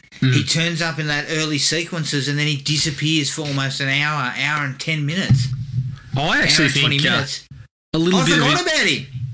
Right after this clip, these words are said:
Speaker 1: Yeah, that's right. I actually reckon a little bit of, a little bit of back and forth with him and Doc might have been a, a remedy for that, because they're, you know, Doc had a little bit of a theatrical kind of delivery, like,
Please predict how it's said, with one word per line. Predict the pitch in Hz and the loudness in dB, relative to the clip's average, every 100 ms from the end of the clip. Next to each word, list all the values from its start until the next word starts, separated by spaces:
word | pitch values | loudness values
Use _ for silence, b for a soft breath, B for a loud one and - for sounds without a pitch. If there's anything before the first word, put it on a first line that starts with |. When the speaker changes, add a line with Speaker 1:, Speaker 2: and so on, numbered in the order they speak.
| - - | -6 0
Speaker 1:
Yeah, | 175 170 | 2 4
that's | 147 151 156 | 2 2 0
right. | 175 117 | 0 -4
I | 131 196 285 | -2 -2 -2
actually | - 160 | 0 0
reckon | 147 139 143 | 0 -2 -2
a | |
little | 139 151 | -2 -2
bit | 147 143 | 0 0
of, | 139 123 - | 0 -4 -6
a | 139 | -2
little | 151 156 | -2 0
bit | 151 | 0
of | 131 | 0
back | 131 131 | -2 -2
and | 135 | -6
forth | - 139 127 | -4 -4 -2
with | 127 | -4
him | - 147 | -2 -2
and | 131 120 | -2 -4
Doc | 143 165 - - _ _ _ _ | -4 -4 -10 -20 _ _ _ _
might | 143 135 | -4 -2
have | 127 | -2
been | 131 123 | 0 0
a, | 120 117 - _ | 0 -2 -4 _
a | 127 123 | -6 -2
remedy | 131 127 120 | 0 2 0
for | 110 117 | 0 -2
that, | 107 - | -2 -2
because | 131 131 131 | -4 -2 0
they're, | 135 127 - B - _ _ 135 | 2 0 -2 B -20 _ _ -6
you | 139 160 | 0 2
know, | 131 | 2
Doc | 147 147 151 | 0 0 0
had | 151 147 | 0 2
a | |
little | 143 139 | 0 0
bit | 135 139 | 0 0
of | 127 | 0
a | 127 | -4
theatrical | - 143 139 127 - 135 135 | -2 0 0 0 -2 -4 -4
kind | - 131 127 | -2 -2 -2
of | |
delivery, | 120 120 143 170 113 120 | -2 -2 -2 -2 -2 0
like, | 127 120 - | 0 -4 -6